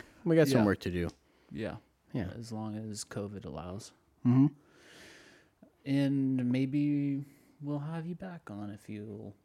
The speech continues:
Speaker 2: will
Speaker 1: That'd be
Speaker 2: allow,
Speaker 1: amazing.
Speaker 2: will allow it. And we'd, you know what would be nice?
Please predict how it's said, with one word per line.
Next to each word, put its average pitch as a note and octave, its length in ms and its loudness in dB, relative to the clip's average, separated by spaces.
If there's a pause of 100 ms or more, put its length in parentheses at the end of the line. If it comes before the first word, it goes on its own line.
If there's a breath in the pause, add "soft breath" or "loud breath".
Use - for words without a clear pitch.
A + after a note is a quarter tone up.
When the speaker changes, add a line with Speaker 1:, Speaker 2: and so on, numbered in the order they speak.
(240)
Speaker 2:
will A#2+ 280 -6
Speaker 1:
That'd F#2 160 2
be F#2+ 80 6
Speaker 2:
allow, F#2 80 8
Speaker 1:
amazing. F#2 380 4 (120)
Speaker 2:
will D2+ 320 -12
allow - 260 -12
it. - 60 -16 (200)
And A#2+ 120 -2
we'd, C3 320 2 (320)
you D3 160 2
know F#3 160 2
what A#3+ 240 4
would A3 120 6
be D#3 120 2
nice? B2 500 -2